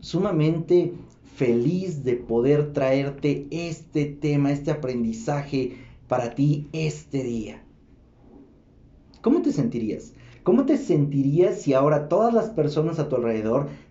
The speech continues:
te hacen sentir im-, importante, te hacen sentir especial, te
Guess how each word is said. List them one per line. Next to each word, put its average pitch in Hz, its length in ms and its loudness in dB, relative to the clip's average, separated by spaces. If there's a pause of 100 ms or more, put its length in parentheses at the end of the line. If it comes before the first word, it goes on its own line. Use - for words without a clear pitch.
(120)
te 135 160 2
hacen 175 400 0
sentir 113 400 -2
im-, 113 300 -2
importante, 110 720 -4
te 135 180 -6
hacen 170 360 -2
sentir 117 360 -2
especial, 107 600 -6 (420)
te 143 460 4